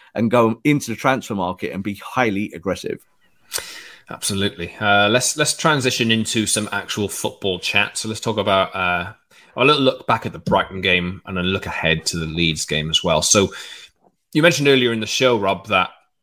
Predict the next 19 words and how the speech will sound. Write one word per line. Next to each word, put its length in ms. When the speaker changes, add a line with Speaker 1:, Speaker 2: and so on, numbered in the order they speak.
Speaker 2:
you 80
didn't 160
feel 200
that 120
United 640
really 280
played 340
well 280
and 80
they've 140
played 260
better 260
over 120
the 60
last 240
few 140
weeks. 600
Is 120
that 260